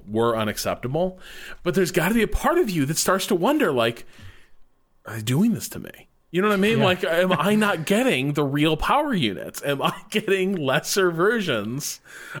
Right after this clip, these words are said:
Speaker 1: Uh, am I, am I getting sort of the, uh, the export model of the, uh, of the engine? And I,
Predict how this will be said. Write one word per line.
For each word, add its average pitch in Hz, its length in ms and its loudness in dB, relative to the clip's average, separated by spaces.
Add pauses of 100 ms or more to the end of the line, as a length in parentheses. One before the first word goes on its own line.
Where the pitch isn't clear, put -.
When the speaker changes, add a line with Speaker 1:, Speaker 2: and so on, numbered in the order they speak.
(100)
Speaker 1:
Uh, 151 500 4
am 147 140 0
I, 147 120 4
am 147 220 0
I 156 120 2
getting 160 320 2
sort 160 240 2
of 151 140 0
the, 160 220 0
uh, 156 160 4
the 147 180 -2
export 147 520 -2
model 78 480 -6 (560)
of 113 360 0
the, 117 280 2
uh, 113 220 0
of 120 240 -2
the 127 180 0
engine? 147 360 0
And 110 140 0
I, 120 60 2